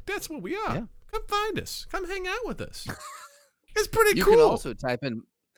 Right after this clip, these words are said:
Speaker 2: Mind Gap Podcast in the Google machine, and it'll show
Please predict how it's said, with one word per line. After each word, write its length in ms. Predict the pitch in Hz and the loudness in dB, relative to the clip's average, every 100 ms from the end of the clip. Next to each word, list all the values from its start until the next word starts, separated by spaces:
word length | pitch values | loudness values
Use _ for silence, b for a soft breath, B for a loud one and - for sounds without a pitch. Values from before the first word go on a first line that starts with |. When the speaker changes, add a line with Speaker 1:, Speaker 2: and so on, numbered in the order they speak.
| _ - | _ -6
Speaker 2:
Mind 360 | 330 294 254 | -2 -2 0
Gap 240 | 247 247 - | 2 2 4
Podcast 640 | 320 440 - - - - | 2 2 2 -2 -2 -2
in 100 | 233 | 0
the 120 | 240 | 2
Google 340 | 190 302 349 302 | 4 4 4 2
machine, 460 | 151 131 214 147 | 2 0 0 -2
and 100 | 175 | -2
it'll 160 | 277 415 | -2 0
show 400 | 494 - 508 494 | 0 2 2 4